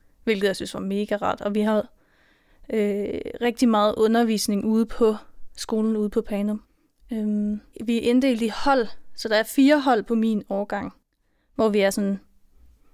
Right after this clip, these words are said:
tyve-ish på hvert hold. Øhm, så det føltes også meget sådan familiært ret hurtigt, fordi vi ligesom hele tiden var sammen, de her tyve personer,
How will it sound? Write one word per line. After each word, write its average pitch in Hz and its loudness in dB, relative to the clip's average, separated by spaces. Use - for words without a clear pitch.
tyve-ish - -2
på 202 -8
hvert - -4
hold. - -10
Øhm, 208 -6
så - -2
det 220 -2
føltes 262 2
også 233 0
meget 214 0
sådan 226 -2
familiært 226 0
ret 214 0
hurtigt, 269 2
fordi 233 0
vi 214 -2
ligesom 240 2
hele 240 2
tiden 240 2
var 208 0
sammen, 226 0
de 226 -4
her 220 0
tyve 233 -2
personer, 240 0